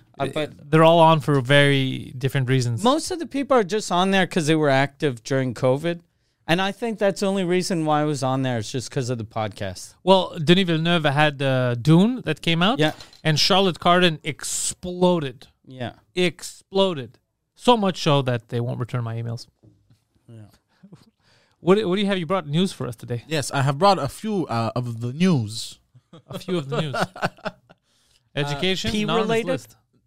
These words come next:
Speaker 3: Close.
Speaker 1: Okay.
Speaker 2: Oh, okay. I didn't
Speaker 3: So,
Speaker 2: expect that.
Speaker 3: uh, the first one is, uh, Santa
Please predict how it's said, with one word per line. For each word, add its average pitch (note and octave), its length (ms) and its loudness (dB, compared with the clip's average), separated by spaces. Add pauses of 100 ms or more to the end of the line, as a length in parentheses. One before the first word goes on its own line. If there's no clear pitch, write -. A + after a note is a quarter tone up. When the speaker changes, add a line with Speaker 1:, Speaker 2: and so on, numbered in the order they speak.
(1000)
Speaker 3:
Close. - 480 2 (100)
Speaker 1:
Okay. D3+ 320 -6
Speaker 2:
Oh, C#3+ 400 -2 (180)
okay. D3+ 140 -4
I D#3+ 40 4
didn't D3 180 6
Speaker 3:
So, C#3 140 8
Speaker 2:
expect B2 200 -4
that. C#3 240 -8
Speaker 3:
uh, C3+ 260 2
the B2 140 -2
first F#3 400 0
one D#3+ 480 0
is, C3 260 -2
uh, B2+ 140 2
Santa D#3+ 760 -2